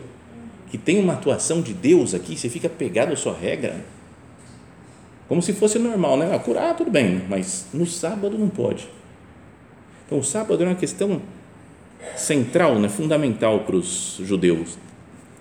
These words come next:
E Jesus fala sobre isso, que ele pode se alimentar, ele com os discípulos,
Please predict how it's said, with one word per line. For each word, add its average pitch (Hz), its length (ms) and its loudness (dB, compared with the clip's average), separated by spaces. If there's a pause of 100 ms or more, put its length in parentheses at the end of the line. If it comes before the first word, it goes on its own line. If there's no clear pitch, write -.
(1000)
E 180 80 0
Jesus 180 640 0 (920)
fala 165 420 -2
sobre 87 300 -4
isso, 95 280 -2
que - 80 -6
ele 87 120 -6 (120)
pode 120 240 4
se - 140 -6
alimentar, 90 600 -4
ele 90 300 0
com 90 160 -6
os 87 140 -4
discípulos, 165 600 -6